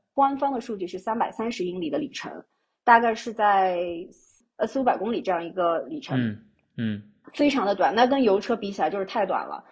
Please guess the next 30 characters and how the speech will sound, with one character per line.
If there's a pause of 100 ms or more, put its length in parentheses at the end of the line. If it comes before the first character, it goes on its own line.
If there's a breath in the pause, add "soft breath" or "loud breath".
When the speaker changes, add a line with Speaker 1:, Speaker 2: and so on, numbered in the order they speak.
(180 soft breath)
Speaker 1:
所
以
它
的
产
品
的
定
位
就
定
得
非
常
的 (260)
固
定。
比
如
说
洛
杉
矶
的
港
口
到 (300)
火
车
站